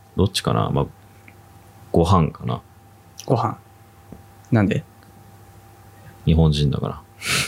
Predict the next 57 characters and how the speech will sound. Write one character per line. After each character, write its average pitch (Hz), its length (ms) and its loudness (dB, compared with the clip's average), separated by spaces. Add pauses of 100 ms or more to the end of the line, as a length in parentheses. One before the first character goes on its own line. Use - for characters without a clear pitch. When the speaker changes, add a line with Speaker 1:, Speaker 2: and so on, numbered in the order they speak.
(440)
Speaker 1:
<laughs> - 1200 -20
ジ - 80 4
ャ 80 40 4
パ 87 140 6
ニ 87 140 6
ー 80 40 4
ズ - 120 -6
な - 60 -4
の - 40 -2
で。 120 80 4
Speaker 2:
ジ 117 60 -4
ャ - 20 -4
パ 123 80 4
ニ 113 160 4
ー 107 40 4
ズ。 110 280 -4
Speaker 1:
は - 140 -10
い。 73 80 -16 (240)
ジ - 100 -2
ャ - 20 -6
パ 85 140 2
ニ 87 160 6
ー 80 40 2
ズ - 100 -8
な 65 60 -2
の 62 100 -2
で、 69 100 -2
ラ 80 140 4
イ 69 40 0
ス - 140 -4
が - 60 0
大 57 140 0
好 - 60 -4
き - 40 -10
で - 100 -4
す - 140 -8
ね。 - 160 -8 (640)
Speaker 2:
あ 180 40 -2
ー。 - 20 0 (1700)
Speaker 1:
ま 90 80 4
あ、 - 20 4
な 135 80 4
ん 180 80 4
だ 214 80 4
か 214 80 4
ん 139 80 4
だ 87 80 2
こ 80 180 0
う、 78 80 -2
食 - 140 0
べ 170 60 0
て - 140 0
る 71 120 0
と - 80 -4
や 69 60 -2
っ - 40 -8
ぱ、 50 320 -8